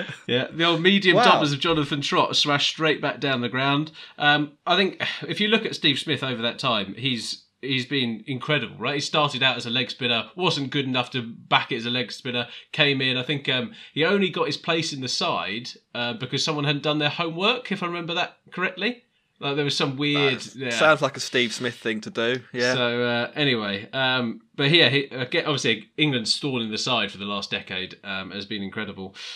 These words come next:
Speaker 1: Um, there was a couple of other people, though, who would potentially have taken this. I mean, you've got, um, Harath from Sri Lanka, Kohli again with his great record, um, Roots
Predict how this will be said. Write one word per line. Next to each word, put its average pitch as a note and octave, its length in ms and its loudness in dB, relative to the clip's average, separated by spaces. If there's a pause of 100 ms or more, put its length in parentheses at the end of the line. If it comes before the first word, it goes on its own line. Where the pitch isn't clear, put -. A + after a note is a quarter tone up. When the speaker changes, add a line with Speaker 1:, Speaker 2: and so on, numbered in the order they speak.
(140)
Speaker 1:
Um, A#2 440 0 (360)
there G#3 140 0
was A3+ 100 2
a A#3 60 2
couple A#3+ 240 0
of G#3+ 60 2
other G3 100 0
people, G3+ 280 -2
though, D#3 140 0
who D3+ 300 -2 (160)
would F#3+ 180 0
potentially A3 460 2
have E3 100 -2
taken G#3+ 380 0
this. A2+ 240 -4
I - 20 -2
mean, C3 180 -2
you've B2+ 140 -4
got, C#3 240 0
um, C3 480 0
Harath C#3+ 480 4
from C3+ 140 -4
Sri C#3+ 160 -2
Lanka, C#3+ 640 0
Kohli C#3 420 4
again C#3 440 -2
with B2+ 100 -4
his A2+ 80 -10
great C3+ 240 -4
record, B2+ 440 -2 (360)
um, A2 240 -4
Roots D#3 440 2